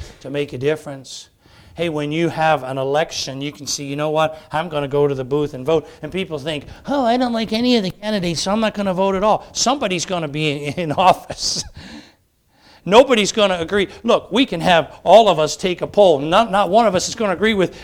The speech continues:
with every one of us about everything here in the church. You say, "I don't agree with, I don't."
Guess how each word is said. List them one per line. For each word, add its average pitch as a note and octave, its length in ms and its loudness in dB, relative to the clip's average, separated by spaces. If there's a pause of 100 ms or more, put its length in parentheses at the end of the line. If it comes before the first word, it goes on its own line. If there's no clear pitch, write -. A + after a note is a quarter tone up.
with G3 180 4
every G#3+ 260 4
one G#3+ 220 6
of F#3+ 120 6
us F3 180 4
about F3+ 320 2
everything G#3 440 0
here A#3+ 280 6 (120)
in A#3 140 2
the C4+ 100 4
church. - 800 -4 (460)
You F3+ 80 -12
say, F#3+ 100 2
"I G#3+ 160 8
don't A3+ 180 4
agree A3+ 220 2
with, G#3 140 6
I A3 140 8
don't." G#3+ 140 -2